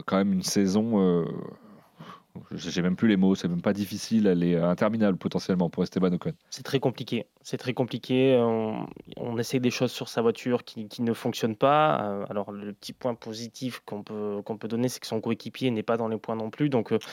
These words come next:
Speaker 1: Oui.
Speaker 2: ça montre que, que ce soit de, du côté du garage, euh, français, du côté de, du garage britannique, euh, pour, euh, Oli Berman, ben, c'est, c'est compliqué. Mais c'est vrai que là, il y a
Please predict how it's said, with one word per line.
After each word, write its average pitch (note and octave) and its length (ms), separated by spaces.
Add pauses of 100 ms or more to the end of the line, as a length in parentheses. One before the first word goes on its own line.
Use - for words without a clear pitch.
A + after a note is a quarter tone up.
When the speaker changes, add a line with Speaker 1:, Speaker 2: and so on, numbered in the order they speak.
(140)
Speaker 1:
Oui. F#2 120
Speaker 2:
ça - 160
montre A#2 400
que, G#2+ 640
que A#2 100
ce A2+ 100
soit B2 200
de, A2 260
du G#2+ 140
côté B2+ 240
du A#2 100
garage, A#2+ 380
euh, A2 500
français, B2+ 480
du A#2 140
côté A#2+ 200
de, A2 360 (400)
du B2 80
garage A#2+ 340
britannique, B2 480
euh, G#2 360
pour, G#2+ 300
euh, G#2 120
Oli A2 240
Berman, A#2 460
ben, - 240
c'est, A2 340
c'est A#2 180
compliqué. B2+ 560 (460)
Mais A#2 100
c'est - 160
vrai A#2+ 160
que B2 100
là, B2 280
il A#2 40
y A2+ 80
a G#2 440